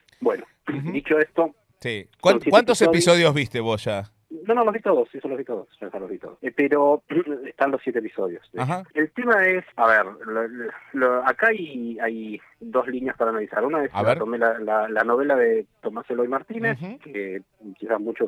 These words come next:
Speaker 1: ustedes leyeron, que es un libro formidable, es un bestseller incluso de nivel internacional,
Speaker 2: Ujú.
Speaker 1: eh, que de alguna manera ficcionaliza. Yo te escuchaba recién decir una biográfica y el, el director te corregiría como me corrigió a mí en su
Speaker 2: Mm.
Speaker 1: momento. Me dijo, "Es un thriller", y las guionistas también me dijeron que es un thriller. En realidad no me corregían,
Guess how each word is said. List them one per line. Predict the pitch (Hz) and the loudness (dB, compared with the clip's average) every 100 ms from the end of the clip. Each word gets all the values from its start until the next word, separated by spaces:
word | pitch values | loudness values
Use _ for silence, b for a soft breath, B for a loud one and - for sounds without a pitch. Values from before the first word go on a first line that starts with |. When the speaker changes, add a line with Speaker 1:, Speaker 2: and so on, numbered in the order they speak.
| - | -2
Speaker 1:
ustedes | 120 | -4
leyeron, | 120 - 196 | -4 -6 -6
que | 123 | -6
es | - | -10
un | 98 | -8
libro | 98 98 92 | -6 -6 -6
formidable, | 101 95 110 143 151 117 | -8 -4 2 4 4 0
es | - | -6
un | 101 95 | -12 -10
bestseller | 92 _ 117 120 104 | -12 _ 0 2 0
incluso | 90 107 110 | -4 -10 -10
de | 87 | -10
nivel | 92 101 | -10 -10
internacional, | 95 98 92 - 101 113 143 170 135 | -8 -10 -10 -16 -6 0 2 0 -4
Speaker 2:
Ujú. | 151 190 233 - | -10 -14 -16 -4
Speaker 1:
eh, | 120 120 | 0 0
que | - | 2
de | 135 | 4
alguna | 143 160 180 | 4 4 2
manera | 165 170 190 | 2 2 0
ficcionaliza. | - 147 - - 165 147 170 175 - 196 208 B B B _ _ - | -2 -12 -8 -2 0 2 0 -2 0 0 0 B B B _ _ -10
Yo | |
te | 135 | -8
escuchaba | 123 - 143 139 | -6 0 4 4
recién | 120 147 | 2 0
decir | 135 117 135 131 | 0 -2 0 0
una | 120 | 2
biográfica | 120 127 147 - 151 139 120 | 2 4 2 2 2 0 0
y | 107 104 | -8 -6
el, | 107 113 - _ 113 | -6 -6 -10 _ -2
el | 113 | 0
director | 113 113 - 151 | 2 0 2 0
te | 139 | 0
corregiría | - 117 117 - 127 143 | 0 0 0 -2 0 2
como | 120 104 | 2 -2
me | 104 | -2
corrigió | 104 - - 123 | -2 -2 0 0
a | |
mí | 123 131 | 0 0
en | 120 | -4
su | 117 | -2
Speaker 2:
Mm. | |
Speaker 1:
momento. | 123 127 117 104 120 - - | 0 2 0 0 -8 -10 -6
Me | 107 | -2
dijo, | 113 | 0
"Es | 120 | 0
un | 107 | 0
thriller", | 127 123 98 95 - - | 2 2 2 0 -2 -6
y | 107 | -4
las | 98 | 0
guionistas | 104 107 113 | 0 2 2
también | 104 104 117 | 0 2 2
me | 98 | 2
dijeron | 92 98 90 | -4 -6 -6
que | |
es | 95 | -8
un | |
thriller. | 87 90 95 | -6 -2 0
En | |
realidad | 95 110 117 | 2 2 2
no | 113 | 2
me | |
corregían, | 101 95 - 104 | 0 -2 -2 -2